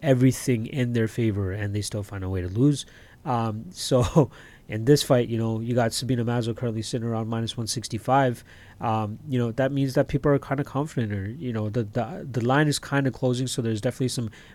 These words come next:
Marina Moroz coming, Marina Moroz money coming in, but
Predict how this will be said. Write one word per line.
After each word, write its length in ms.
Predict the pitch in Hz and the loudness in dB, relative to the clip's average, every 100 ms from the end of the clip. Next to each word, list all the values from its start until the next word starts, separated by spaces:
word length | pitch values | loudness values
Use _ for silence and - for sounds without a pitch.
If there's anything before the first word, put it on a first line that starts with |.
| - | 0
Marina 300 | 123 120 107 | 2 4 2
Moroz 320 | 110 127 127 | 4 4 2
coming, 380 | - 113 120 - | -2 -4 -4 -6
Marina 640 | 120 117 123 131 131 131 | -4 2 6 6 6 4
Moroz 460 | 143 113 110 131 117 | 0 -2 4 4 4
money 200 | 113 107 | 0 -2
coming 260 | 117 110 | -2 -2
in, 160 | 107 101 | -2 -2
but 180 | 110 | -2